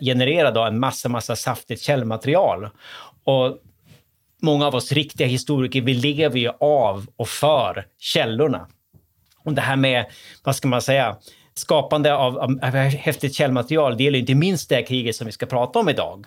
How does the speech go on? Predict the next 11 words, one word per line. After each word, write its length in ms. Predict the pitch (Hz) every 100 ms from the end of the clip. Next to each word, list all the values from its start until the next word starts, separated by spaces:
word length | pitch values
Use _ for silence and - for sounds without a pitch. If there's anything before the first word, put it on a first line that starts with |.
| _
Alltså 200 | - -
Stora 380 | 113 156 127 120
Nordiska 380 | 117 113 107 120
kriget, 540 | 156 226 156 95 - -
också 300 | 135 - 127
känt 300 | 131 113 113
då 80 |
som 260 | 101 98 98 - - - -
stormaktens 720 | - 143 120 110 - 107 -
sista 340 | 113 - 104
krig. 440 | 123 139 110 -